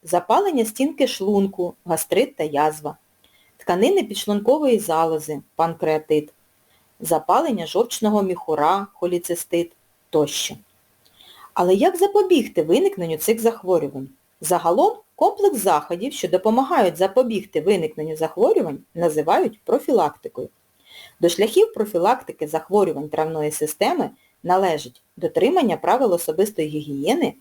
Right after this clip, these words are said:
та принципів раціонального харчування, яке ми розглядали минулого заняття. Тож варто завжди мити руки перед вживанням їжі, вживати продукти відомого походження та зі збереженим терміном придатності,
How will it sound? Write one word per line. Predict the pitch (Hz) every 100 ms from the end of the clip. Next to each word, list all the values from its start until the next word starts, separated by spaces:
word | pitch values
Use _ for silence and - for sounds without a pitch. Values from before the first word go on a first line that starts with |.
| _ _ -
та | 160
принципів | - 202 - - 127 -
раціонального | 156 151 147 143 151 170 220
харчування, | 240 269 - 254 226 185 170 - _ _ -
яке | 185 185 523 370
ми |
розглядали | 196 165 170 170 269 254
минулого | 165 165 202 196 165
заняття. | 160 151 147 - - - _ - - -
Тож | - 170
варто | 165 170 - 170
завжди | 170 233 247 196 262 156
мити | 165 170 160
руки | 156 170 -
перед | 139 147 139 139
вживанням | 151 147 147 147 143 156
їжі, | 226 277 - - -
вживати | - 170 180 175 165 _
продукти | 185 185 180 170
відомого | 170 190 196 170 151 147
походження | - 139 - 208 269 202 135 127
та | 156
зі | 156 170
збереженим | 156 143 139 262 294 247 202
терміном | 175 160 151 147 143
придатності, | 202 233 175 - 156 - -